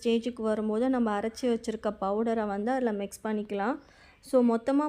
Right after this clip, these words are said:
போடாம கொஞ்சம் கொஞ்சமா போட்டு அதை நல்லா கலத்ததுக்கு அப்புறமா அடுத்த பேட்ச், அடுத்த பேட்ச் அப்படின்னு போட்டு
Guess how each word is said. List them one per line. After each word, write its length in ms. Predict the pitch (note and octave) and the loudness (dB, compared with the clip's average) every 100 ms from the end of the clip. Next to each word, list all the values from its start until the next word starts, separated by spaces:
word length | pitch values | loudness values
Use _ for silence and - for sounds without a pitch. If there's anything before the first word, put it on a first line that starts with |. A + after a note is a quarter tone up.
| C#4+ | 2
போடாம 440 | B3 A#3+ A#3+ C4+ | 2 4 2 0
கொஞ்சம் 300 | C4 A#3 A#3+ | 2 0 0
கொஞ்சமா 340 | B3 A#3 A#3+ C4 | -2 0 2 0
போட்டு 360 | B3+ A3+ A3 | 0 0 0
அதை 160 | C4 A#3 | -2 0
நல்லா 480 | G#3 G#3 A3 B3 C4 | -2 0 2 2 2
கலத்ததுக்கு 600 | A3+ G#3+ A3 A#3 A3+ G#3+ | 0 -2 0 0 0 -2
அப்புறமா 360 | G#3+ G#3 B3 | -4 -2 -2
அடுத்த 360 | - G#3 G#3+ G#3+ | 0 -2 -2 -2
பேட்ச், 320 | G3+ G#3 G#3+ | -2 -2 -4
அடுத்த 300 | - G#3 A3 | -6 -4 -2
பேட்ச் 260 | G#3 G#3 A3 | -2 -2 -4
அப்படின்னு 260 | G#3 G#3 | -4 -2
போட்டு 320 | A#3+ G3 B3+ | -2 -2 -4